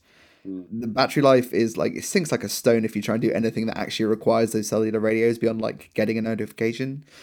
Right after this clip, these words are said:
Speaker 2: I tried streaming Spotify on the old Galaxy Watch L T E, and I think in my commute home, that was forty percent of the battery, which is not, it was, like, a percent a minute, if, if, if not more. It was
Speaker 1: Right.
Speaker 2: pretty,
Speaker 1: Yeah.
Speaker 2: pretty dire. So if they can make that more livable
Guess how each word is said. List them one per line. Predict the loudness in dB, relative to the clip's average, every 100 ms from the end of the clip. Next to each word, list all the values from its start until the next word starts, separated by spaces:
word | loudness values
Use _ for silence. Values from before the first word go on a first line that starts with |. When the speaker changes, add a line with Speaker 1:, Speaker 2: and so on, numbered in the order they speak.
| -6
Speaker 2:
I | 4
tried | 4 4
streaming | 2 0 0 0
Spotify | 2 2 4 2 2
on |
the | 0
old | -2
Galaxy | -4 -6 -2
Watch | -2 -2 -4
L | -4
T | -2 0
E, | 0 0 -4 -12 -20 _
and | -4
I | 0
think | 2 0 -2
in | -2
my | 0 -2
commute | -4 -2 -2 0
home, | 0 2 0
that | -2 -4
was | -4 -6 -12 -18 -20 _ _ _ -20 -20
forty | -20 -2 0 0 -2
percent | -4 -4 -4
of | -2
the | 0
battery, | 0 0 0 0
which | -4
is | -4
not, | 0 0 0
it | -4
was, | -4 -4
like, | -6 -4
a | -8
percent | -6 -2 0
a | 0
minute, | -2 -2 -6
if, | -12 -16 _
if, | -10 -10
if | -8 -6
not | -4
more. | -2 -4 -4 _ _ _ _ _
It | -6
was | -6 0
Speaker 1:
Right. |
Speaker 2:
pretty, | 2 2 -2 -6
Speaker 1:
Yeah. | -4 -2
Speaker 2:
pretty | 0 -2
dire. | -4 0 2 2 0 -4 _ -20 -16
So | 2 6
if | 8 8
they | 6
can | 4 4
make | 2 4
that | 2 2 0
more | 2 2 2
livable | 2 2 4 4 4 -2